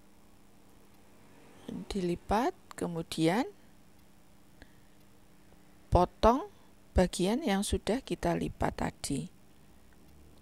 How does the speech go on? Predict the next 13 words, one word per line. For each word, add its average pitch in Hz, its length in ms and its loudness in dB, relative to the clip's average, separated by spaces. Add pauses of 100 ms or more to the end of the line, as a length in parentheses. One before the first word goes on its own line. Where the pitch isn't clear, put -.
(580)
Potongan 170 480 0
kecil 175 320 2
ini 185 320 0
akan 240 800 -2 (280)
dijadikan 185 640 0
sebagai 175 480 0
pegangan 170 720 -2
paper - 320 2 (160)
bag. - 140 4 (3000)
Selanjutnya 160 800 -6
ini 196 240 -6
saya 214 160 -4
menggunakan 175 640 -6